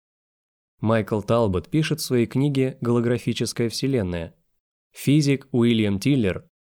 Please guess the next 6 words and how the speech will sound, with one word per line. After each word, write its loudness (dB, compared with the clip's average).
заведующий 0
отделом 0
материаловедения 0
при -4
Стэнфордском -2
университете, -2